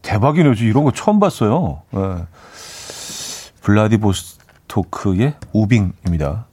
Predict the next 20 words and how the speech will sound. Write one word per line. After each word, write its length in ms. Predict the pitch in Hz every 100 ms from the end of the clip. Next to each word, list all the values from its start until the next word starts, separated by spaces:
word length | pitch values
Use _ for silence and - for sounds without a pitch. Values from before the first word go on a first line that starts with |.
| - _ _ _ _ _ _ _ _
어, 600 | 92 90 90 90 87 90 101 _ _ _ - - -
신정민 560 | - 185 175 175 156
님은요. 240 | 139 127 143
"지금 220 | 143 180
사진 280 | - 190 190
보고 240 | 147 143
있는데 560 | 139 120 104 165 85 71 - - - _ _
겨울 280 | - 113 147
왕국이 340 | 143 127 127
따로 280 | 131 139 143
없네요. 320 | 127 98 101 117 _ _ _ _
사진 300 | - 143 143 139
보고 240 | 113 127
더 200 | - 107
추워지는 560 | 107 - 156 127 127 123
아침입니다." 760 | 98 - 131 101 92 87 78
하셨어요. 420 | 73 - 82 - 78 - _ _ _ -
그러니까요. 920 | - 139 127 107 90 87 90 73 69 - _ 98
예. 220 | 87 80 82 - - - - - - - - - _ _ _ _ -
어, 760 | 95 104 104 104 104 104 104